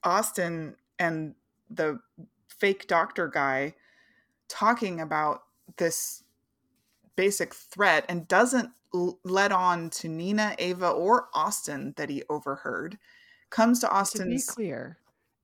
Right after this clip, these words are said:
Speaker 2: if she had gone to Sonny in the beginning and said,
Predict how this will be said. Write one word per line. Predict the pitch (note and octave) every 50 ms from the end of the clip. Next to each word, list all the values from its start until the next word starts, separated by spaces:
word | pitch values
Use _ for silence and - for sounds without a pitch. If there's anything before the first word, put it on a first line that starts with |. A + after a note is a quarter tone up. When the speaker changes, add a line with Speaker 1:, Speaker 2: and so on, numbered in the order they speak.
| _ _ -
Speaker 2:
if | D#3 D#3
she | - - - A#3+ C4
had | G#3 F3 D#3+ G3
gone | F#3 G#3 G3+ A3 A3
to | G3 F#3+
Sonny | - - F3+ F3 F#3+ G3 G3+ -
in | - F3 E3
the | D#3
beginning | D#3 D#3+ D#3 F3 E3+ F3+ G#3+ G#3+ A3
and | G#3+ G#3 -
said, | - F3+ D#3+ D3